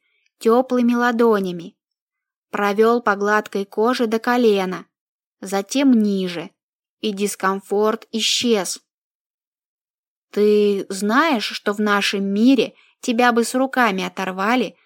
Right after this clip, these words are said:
за подобное умение?» «Не уверен, что понимаю». Действительно, сложно объяснить иномирянину,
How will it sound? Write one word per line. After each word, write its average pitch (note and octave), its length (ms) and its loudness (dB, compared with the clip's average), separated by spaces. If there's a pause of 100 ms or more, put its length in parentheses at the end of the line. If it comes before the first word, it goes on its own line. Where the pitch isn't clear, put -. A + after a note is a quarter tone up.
(140)
за A3 180 0
подобное G#3 640 2
умение?» B3+ 640 4 (1800)
«Не G3+ 380 -2
уверен, A3+ 800 4
что - 300 -6
понимаю». F#3+ 720 0 (1300)
Действительно, G3 1080 -2 (260)
сложно A3 720 2
объяснить A3 800 -2
иномирянину, A3+ 1080 2